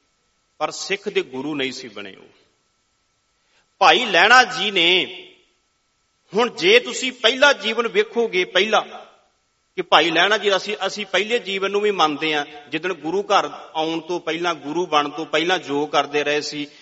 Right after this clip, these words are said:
ਜੇ ਅਸੀਂ ਕਹੀਏ ਅਸੀਂ ਉਸ ਨੂੰ ਵੀ ਮੰਨਦੇ ਹਾਂ, ਫਿਰ ਬੜਾ ਨੁਕਸਾਨ ਹੋਏਗਾ।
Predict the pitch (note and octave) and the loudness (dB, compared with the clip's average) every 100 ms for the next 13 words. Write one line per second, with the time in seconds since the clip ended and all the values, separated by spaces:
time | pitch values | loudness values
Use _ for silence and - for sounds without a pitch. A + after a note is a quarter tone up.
0 | - _ C3+ F3 F3 G3+ G3 G3+ A3 - | -20 _ 0 0 0 -4 -2 0 0 -2
1 | G#3 G3+ F3+ G#3+ A#3+ B3 A#3 G#3 F3+ F#3 | -2 -4 -2 -4 -2 -2 2 2 2 0
2 | E3+ - - - _ _ _ _ F#3+ G3 | -2 -4 -20 -20 _ _ _ _ -12 -6
3 | C#3+ C3 C3 A2 A#2 G#2 G#2+ G2 - | -4 -4 -6 -12 -12 -12 -12 -18 -20